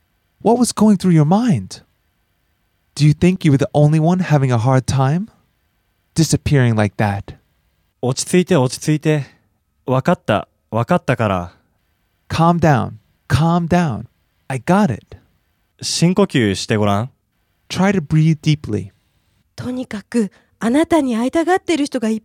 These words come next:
Speaker 3: ぱいいるよ。行こう。
Speaker 1: Enough about that. There are many people who want to meet you. Let's go.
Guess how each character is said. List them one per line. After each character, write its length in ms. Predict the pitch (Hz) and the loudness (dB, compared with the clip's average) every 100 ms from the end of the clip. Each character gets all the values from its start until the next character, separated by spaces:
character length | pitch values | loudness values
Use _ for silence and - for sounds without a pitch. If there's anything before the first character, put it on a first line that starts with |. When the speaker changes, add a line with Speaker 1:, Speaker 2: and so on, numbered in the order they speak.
| - | -4
Speaker 3:
ぱ 160 | 302 339 | 0 0
い 20 | |
い 40 | |
る 80 | 349 | 2
よ。 220 | 392 427 _ _ _ _ _ - | 2 0 _ _ _ _ _ -14
行 120 | - | -4
こ 260 | 370 494 - _ _ _ _ | -2 -2 -4 _ _ _ _
う。 60 | - | 0
Speaker 1:
Enough 280 | 147 165 156 | 2 2 2
about 240 | 117 107 | 0 -2
that. 220 | - 98 - - _ _ _ _ | -4 -8 -10 -20 _ _ _ _
There 160 | 143 131 | 2 2
are 60 | |
many 280 | 120 143 160 | 4 4 4
people 300 | 151 175 139 | 2 0 0
who 140 | 113 120 | 2 2
want 160 | 123 | 2
to 20 | |
meet 160 | 120 135 | 0 -2
you. 260 | 117 98 90 _ _ _ _ _ | -4 -6 -8 _ _ _ _ _
Let's 280 | - 147 - | -2 -2 2
go. 320 | 165 135 104 | 2 2 -2